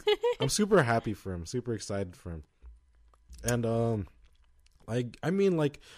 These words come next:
Speaker 2: also, like, uh, uh, it was interesting, just, like, one thing, I think we had a note here, but it was also interesting to hear them, when, when you li-, watch the interview with,
Speaker 1: Mm-hmm.
Speaker 2: with, uh, Sh-,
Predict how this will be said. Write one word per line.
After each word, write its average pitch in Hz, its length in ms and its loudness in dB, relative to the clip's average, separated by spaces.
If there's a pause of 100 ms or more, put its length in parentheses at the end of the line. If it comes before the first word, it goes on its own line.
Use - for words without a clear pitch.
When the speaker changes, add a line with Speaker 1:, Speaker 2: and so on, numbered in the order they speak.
(120)
Speaker 2:
also, 180 320 2
like, 151 280 2
uh, 143 280 2 (800)
uh, 135 280 6 (200)
it 147 80 2
was 190 140 8
interesting, 170 560 2
just, 156 200 0
like, 147 180 2
one 139 320 2 (360)
thing, 135 220 2
I 117 100 2
think - 200 -6
we 170 80 0
had 147 120 2
a 104 60 2
note 110 260 2
here, 113 120 0
but 101 120 4
it 113 40 8
was 127 100 4
also 151 280 0
interesting 135 440 -2
to 123 60 2
hear 127 340 2
them, 117 240 0 (340)
when, 143 260 4
when 165 140 4
you 180 80 4
li-, 156 100 2
watch 127 340 0
the 127 100 0
interview 127 460 0 (240)
with, 123 240 0
Speaker 1:
Mm-hmm. 110 80 -2
Speaker 2:
with, 117 160 4
uh, 107 300 2
Sh-, - 140 -8